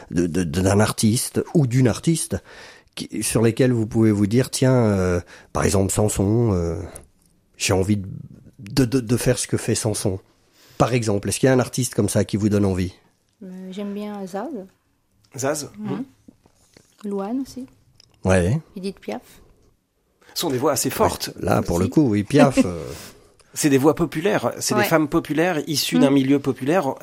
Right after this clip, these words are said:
Speaker 3: on voit à travers leurs voix et leurs chansons, leurs textes, euh, l'appartenance à, à un milieu populaire, à des familles peut-être un peu qui ressemblent à la vôtre.
Speaker 2: Mhm.
Speaker 3: Euh, il y a,
Speaker 2: Ouais,
Speaker 3: il y a,
Speaker 2: oui.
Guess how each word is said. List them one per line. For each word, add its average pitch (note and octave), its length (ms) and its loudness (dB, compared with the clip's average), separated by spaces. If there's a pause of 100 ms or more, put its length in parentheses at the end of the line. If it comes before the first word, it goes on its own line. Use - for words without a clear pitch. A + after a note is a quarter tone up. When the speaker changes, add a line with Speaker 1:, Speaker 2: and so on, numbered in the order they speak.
(600)
Speaker 3:
on C3 60 -6
voit C#3+ 640 0
à - 80 -8
travers A#2+ 300 -4
leurs A2 160 -6
voix C#3 320 2
et - 20 -2
leurs A#2 160 -4
chansons, - 320 -8
leurs B2+ 160 -4
textes, - 400 -6 (400)
euh, A2 400 -4
l'appartenance C3 760 -2
à, A#2 240 2
à A2 300 -6
un A2 40 -6
milieu B2 420 -2
populaire, C3 580 -4
à A#2+ 60 -4
des A2+ 100 -4
familles B2+ 440 -4
peut-être B2 400 -6
un A2+ 40 -4
peu C#3 180 -2
qui C3+ 140 -6
ressemblent B2 260 -4
à A#2+ 60 0
la A#2 100 0
vôtre. F#3+ 380 -2
Speaker 2:
Mhm. B3 140 2 (240)
Speaker 3:
Euh, A#2+ 160 2
il A#2+ 60 0
y B2 40 2
a, A#2+ 60 2
Speaker 2:
Ouais, A#2+ 60 -2
Speaker 3:
il C3 40 2
y C#3 40 4
a, - 20 4
Speaker 2:
oui. B2+ 320 -2